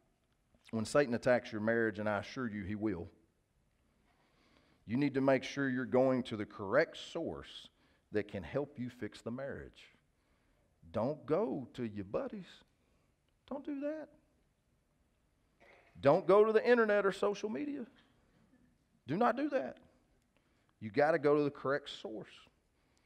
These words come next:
About four years ago, we got a new treadmill at the house.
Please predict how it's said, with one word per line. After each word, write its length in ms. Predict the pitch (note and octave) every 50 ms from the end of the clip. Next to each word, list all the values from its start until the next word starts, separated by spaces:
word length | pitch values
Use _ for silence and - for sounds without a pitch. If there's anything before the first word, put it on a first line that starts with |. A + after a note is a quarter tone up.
| _ _ -
About 200 | A2+ A#2+ - -
four 200 | - E3+ E3 D#3
years 320 | D3+ E3 F3 F3 C#3+ B2+
ago, 420 | C3+ A#2+ C3+ C3+ C3+ C#3 C#3 C3+ C3 - - - - _ _ _
we 100 | C3+ C#3+
got 140 | C#3 C3+ B2+
a 20 |
new 100 | C3 C#3
treadmill 440 | B2+ - D#3+ D3+ D3 C#3+ C#3 C3 B2
at 60 | A2
the 60 | - G#2
house. 380 | A2 G#2 F#2 - - - -